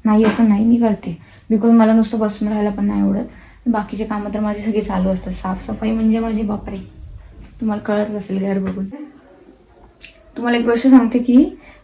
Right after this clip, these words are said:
मी आता व्लॉगिंग वगैरे करते, ती गोष्ट तर खूप मस्तच आहे माझ्यासाठी, पण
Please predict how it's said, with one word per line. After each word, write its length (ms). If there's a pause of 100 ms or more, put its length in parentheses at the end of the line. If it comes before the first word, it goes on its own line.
मी 60
आता 120
व्लॉगिंग 600
वगैरे 240
करते, 380
ती 300
गोष्ट 280
तर 240 (220)
खूप 240
मस्तच 380
आहे 100
माझ्यासाठी, 500
पण 280